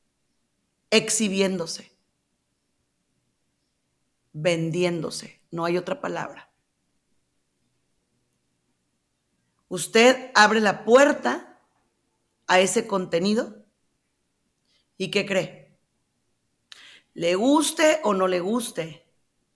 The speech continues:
le duela o no le duela, lo crea o no lo crea, se está metiendo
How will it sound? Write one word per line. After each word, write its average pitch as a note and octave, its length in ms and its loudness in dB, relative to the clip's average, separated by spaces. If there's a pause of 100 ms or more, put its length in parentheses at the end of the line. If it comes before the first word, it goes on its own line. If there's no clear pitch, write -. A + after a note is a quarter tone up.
(320)
le E3+ 200 2
duela B3 720 4
o F#3 120 2
no F3 180 -4
le E3+ 160 0
duela, F#3 540 0 (1600)
lo E3 340 -6
crea C#4+ 680 8
o F#3 120 0
no F3 160 -2
lo D#3 200 -4
crea, F3+ 680 0 (840)
se - 220 -6
está G3 280 0
metiendo A3+ 880 0